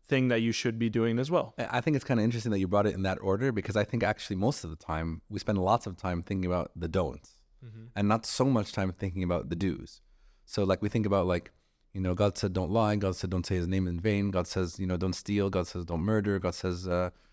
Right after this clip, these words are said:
Speaker 2: uh, "Make sure you read your Bible." But I don't think about, like, the do's, which are, like, um, you know, to love and to be kind, to be compa-, like, today in the gospel is about,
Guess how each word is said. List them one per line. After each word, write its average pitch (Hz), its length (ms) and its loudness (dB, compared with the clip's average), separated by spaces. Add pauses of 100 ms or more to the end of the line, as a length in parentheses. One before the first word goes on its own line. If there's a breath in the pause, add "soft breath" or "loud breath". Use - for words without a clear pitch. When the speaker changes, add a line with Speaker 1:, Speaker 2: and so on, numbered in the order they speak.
(180)
Speaker 2:
uh, 87 640 -4
"Make 98 280 -2
sure 98 100 0
you 95 80 4
read 92 140 0
your 90 80 -2
Bible." 101 360 4
But 98 140 0
I 95 40 -2
don't 120 360 2
think 127 160 2
about, 98 260 2
like, 92 380 0
the 95 140 0
do's, 95 420 2
which 90 220 -6
are, 87 200 -2
like, 85 340 -2
um, 82 380 -2 (640)
you 92 100 -4
know, 87 280 -2
to - 120 -6
love 95 600 2
and 90 160 -4
to - 100 -16
be 104 100 -4
kind, 92 500 0
to - 100 -8
be 90 100 -6
compa-, 87 320 -2
like, 95 140 0
today 98 240 0
in 90 80 0
the 87 80 0
gospel 90 340 0
is 85 80 -6
about, 85 400 -4